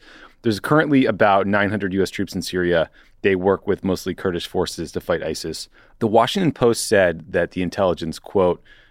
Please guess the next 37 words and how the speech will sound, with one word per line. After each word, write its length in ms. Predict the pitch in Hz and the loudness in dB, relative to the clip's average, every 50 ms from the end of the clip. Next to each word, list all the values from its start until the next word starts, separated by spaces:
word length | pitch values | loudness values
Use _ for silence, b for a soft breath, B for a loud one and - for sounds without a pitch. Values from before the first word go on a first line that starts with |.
| b b | b b
uh, 200 | - 95 92 90 | 2 2 2 2
raised 360 | 87 87 101 101 95 85 - - | 2 2 2 2 2 0 0 0
dire 280 | - 104 123 139 135 | 2 2 4 2 2
questions 480 | - - - 113 101 - 110 104 95 80 | 0 0 0 0 0 0 -2 -2 -2 -2
about 220 | 92 95 90 - | -4 -4 -4 -4
the 80 | - 87 | -4 -6
ability 500 | 82 80 101 92 92 95 85 95 - - | -2 0 2 2 2 0 -2 -4 -6 -8
of 100 | 90 80 | -8 -8
the 80 | 85 | -8
United 320 | 85 87 90 95 98 92 - | -6 -2 0 0 0 -2 -4
States 320 | - - 98 90 85 - | -4 -4 -2 -2 -2 -4
and 80 | 82 85 | -6 -8
its 120 | 85 - | -8 -6
allies 440 | 90 92 92 90 90 87 85 85 - | -2 -2 0 2 2 2 0 0 -2
to 120 | - - 87 | -6 -10 -6
intercept 480 | 110 104 98 - - - 90 87 - | -4 -4 -4 -2 -2 -2 -2 -2 -4
Iranian-sourced 640 | 85 80 85 87 92 92 87 78 - - 95 85 - - - | -6 -4 -2 -2 -2 -2 -4 -6 -4 -4 -4 -4 -4 -2 -2
arms 340 | 107 107 107 98 90 - b b b b b _ | 0 2 2 0 -2 -4 b b b b b _
used 260 | - 98 104 101 - | -8 -6 -6 -6 -6
routinely 460 | - 101 90 - - 127 120 120 117 110 | -6 -8 -6 0 2 4 4 4 4 2
to 100 | - 92 | -2 -4
target 320 | - - 101 98 90 92 | -2 0 0 0 0 -2
American 340 | 87 87 90 92 92 - 92 | -2 -2 0 -2 -2 -2 -6
personnel, 540 | 87 - 98 - - 95 92 90 90 90 90 | -8 -8 -8 -8 -6 -4 -2 0 0 0 0
partner 300 | - - 98 - - 90 | -2 -4 -6 -6 -6 -10
forces, 480 | - - - 85 - - 92 87 78 85 | -10 -8 -8 -8 -6 -6 -6 -6 -6 -8
and 100 | 85 80 | -12 -12
civilians 460 | - - 82 92 87 87 85 80 80 | -12 -8 -4 -4 -2 -2 -4 -6 -8
in 80 | 85 | -8
the 40 | 82 | -8
Middle 240 | 82 82 85 90 101 | -8 -6 -4 -2 -2
East. 280 | 101 95 - - - b b b b b b b b b b _ _ | -2 -2 -4 -6 -12 b b b b b b b b b b _ _
That 180 | - - 147 180 | -2 -2 -2 2
seemed 200 | - 277 294 320 | 4 4 4 6
a 60 | 226 | 6
little 200 | 214 196 170 147 | 6 6 4 4
hyperbolic 640 | - 131 123 120 - 107 80 - 78 78 98 113 | 4 2 2 2 2 0 0 2 2 2 2 2